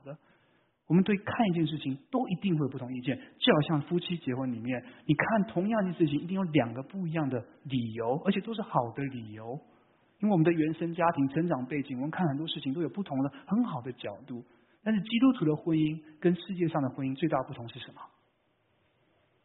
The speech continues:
对错不是在于你我，而是在于上帝。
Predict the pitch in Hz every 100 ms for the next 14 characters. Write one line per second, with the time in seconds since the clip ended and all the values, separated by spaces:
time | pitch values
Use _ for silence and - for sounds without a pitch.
0 | - 214 151 139 - 151 120 120 - 131
1 | 151 131 135 120 120 127 120 120 156 190
2 | - - - 107 104 - _ _ _ _
3 | _ - 127 123 117 104 107 - _ _
4 | _ _ 120 107 110 120